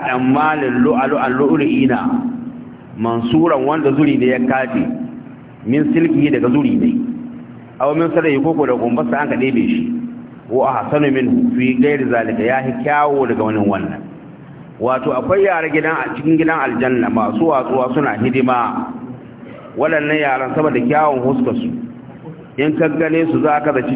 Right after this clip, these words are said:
cewa lu'lu'i na wanda zurinsa ya kaɗe ya watsu.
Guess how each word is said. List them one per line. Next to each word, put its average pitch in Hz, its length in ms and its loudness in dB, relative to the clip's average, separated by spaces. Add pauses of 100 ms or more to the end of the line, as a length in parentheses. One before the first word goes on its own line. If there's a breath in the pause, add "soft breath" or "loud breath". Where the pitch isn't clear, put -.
cewa 120 440 2 (520)
lu'lu'i 151 720 2
na 135 180 0
wanda 139 760 0 (640)
zurinsa 165 460 4
ya 143 140 2
kaɗe 147 500 -2
ya 139 80 2
watsu. 117 560 0